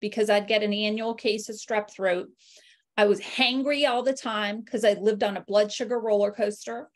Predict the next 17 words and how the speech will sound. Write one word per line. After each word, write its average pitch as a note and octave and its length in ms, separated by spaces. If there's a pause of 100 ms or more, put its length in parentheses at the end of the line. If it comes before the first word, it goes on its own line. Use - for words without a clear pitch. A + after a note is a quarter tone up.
(380)
and G#3+ 140
I G#3+ 80
had G#3 300
no A#3 360
idea A#3 360
what G#3 180
willpower G3 540
was. G3 440 (140)
I G3+ 120
thought G3+ 280
you G3+ 140
were F#3+ 120
either G3 280
born G#3+ 340
with D#4 180
it D#4 280 (280)
or G#3 520